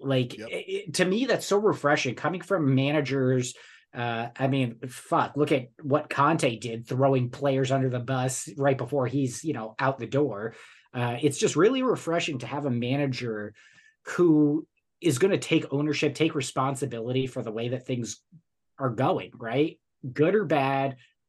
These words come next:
Speaker 1: Ange is setting the team up to play. They're playing his way. It's his responsibility. Um,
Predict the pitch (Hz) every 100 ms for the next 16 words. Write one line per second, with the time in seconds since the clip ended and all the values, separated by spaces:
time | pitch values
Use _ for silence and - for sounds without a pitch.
0 | _ - 139 160 180 170 151 123 - 143
1 | 156 160 - 156 143 - 131 - 139 147
2 | 185 151 110 - 139 143 123 135 127 110
3 | 113 135 170 170 _ _ _ _ _ 160
4 | 127 - 202 220 214 214 202 - 156 151
5 | 175 98 90 - - _ _ - 117 113
6 | 110